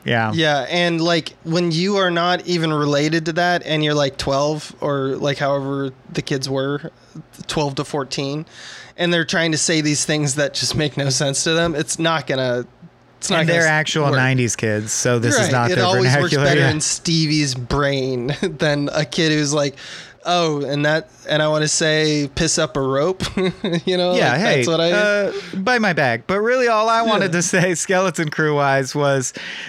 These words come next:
Speaker 1: uh, the rare occasion to actually bring it to the book because, okay, it's time to deploy it. My hot take about it is,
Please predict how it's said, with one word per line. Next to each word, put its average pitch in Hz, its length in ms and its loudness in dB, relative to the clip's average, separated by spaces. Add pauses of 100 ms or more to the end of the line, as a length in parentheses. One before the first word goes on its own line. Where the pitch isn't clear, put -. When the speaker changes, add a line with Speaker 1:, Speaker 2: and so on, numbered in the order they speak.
(140)
Speaker 1:
uh, 156 180 2
the 160 120 0
rare 175 220 4
occasion 160 480 0
to 151 120 0
actually 143 580 2
bring 147 360 0
it 139 280 0
to 147 140 2
the 127 100 0
book 120 600 0
because, 131 720 0 (1400)
okay, 165 380 2
it's 127 140 -2
time 160 200 2
to 143 80 2
deploy 135 360 2
it. 113 140 0 (300)
My 170 140 2
hot 208 260 2
take 190 240 0
about 147 280 2
it 170 300 2
is, 131 440 0